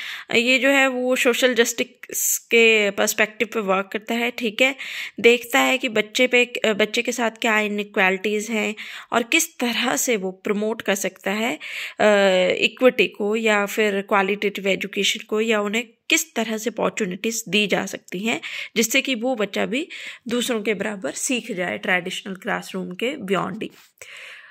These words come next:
कम्युनिटी against-, एंगेजमेंट, ठीक है, कि किस तरह से कम्युनिटी के साथ उसकी पार्टनरशिप करवानी है या उसे एंगेज करवाना है, ठीक है। अ, ये ज़्यादातर रिकॉग्नाइज करता है कि किस तरह से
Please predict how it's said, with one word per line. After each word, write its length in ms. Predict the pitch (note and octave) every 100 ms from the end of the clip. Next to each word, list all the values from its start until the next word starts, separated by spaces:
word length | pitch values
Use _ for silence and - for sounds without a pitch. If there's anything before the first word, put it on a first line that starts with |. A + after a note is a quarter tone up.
| _ -
कम्युनिटी 400 | C4 C#4 C#4 C#4+
against-, 640 | C4+ C4+ C4 C4+ - A3+
एंगेजमेंट, 500 | A3 A#3+ A#3 A#3 B3 -
ठीक 160 | A#3
है, 120 | C4
कि 160 | C4+ A#3+
किस 260 | A#3+ C4 -
तरह 180 | C4
से 140 | B3+ C4
कम्युनिटी 600 | A#3 G#3 A3 A3 A3 A3+
के 140 | A#3+
साथ 260 | A#3 G#3 G3+ A3
उसकी 220 | G#3 A3
पार्टनरशिप 600 | G#3 F#3 F#3 G#3 A3+ -
करवानी 440 | A3 G3+ G3 G3 G3+
है 160 | G3+
या 120 | G3+
उसे 180 | G3 G#3+
एंगेज 380 | G3 F3+ F#3+ G3
करवाना 400 | - G3+ G#3 G3
है, 120 | G#3
ठीक 220 | G3+ A#3
है। 140 | C#4 A3 - - - - - -
अ, 300 | A3 A3+ A3+ G#3+ - _ -
ये 220 | A3 C#4
ज़्यादातर 560 | B3+ C4 B3+ C4 C#4 C4+
रिकॉग्नाइज 580 | B3+ B3 B3 B3 A#3+ B3
करता 320 | B3+ B3 A#3+
है 280 | A#3 C4 E4+ - - - -
कि 260 | C4 C4
किस 280 | B3 C#4+ -
तरह 220 | C#4 C#4+
से 460 | C#4 C#4+ C#4+ -